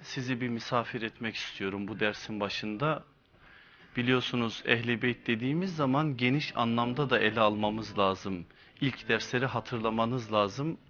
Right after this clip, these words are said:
Özel anlamda Ehl-i Beyt, gelen anlamda Ehl-i Beyt, mecazi anlamda Ehl-i Beyt tasnifatları yapmıştık. Genel anlamda Ehl-i Beyt dediğimiz zaman Hazreti Abbas ve çocuklarını da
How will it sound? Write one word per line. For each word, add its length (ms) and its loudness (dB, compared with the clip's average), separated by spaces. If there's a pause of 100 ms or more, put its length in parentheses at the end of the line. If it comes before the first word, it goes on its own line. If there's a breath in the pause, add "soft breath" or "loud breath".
(520 loud breath)
Özel 320 6
anlamda 480 4
Ehl-i 400 -2
Beyt, 280 0
gelen 280 0
anlamda 480 0
Ehl-i 360 -4
Beyt, 240 0
mecazi 460 -2
anlamda 400 -2
Ehl-i 280 -4
Beyt 240 -2 (420 loud breath)
tasnifatları 760 2
yapmıştık. 760 -2 (800 loud breath)
Genel 420 8
anlamda 720 4 (100)
Ehl-i 360 -2
Beyt 260 -2
dediğimiz 500 0
zaman 320 0
Hazreti 480 -2
Abbas 480 0
ve 100 -4
çocuklarını 720 0
da 260 4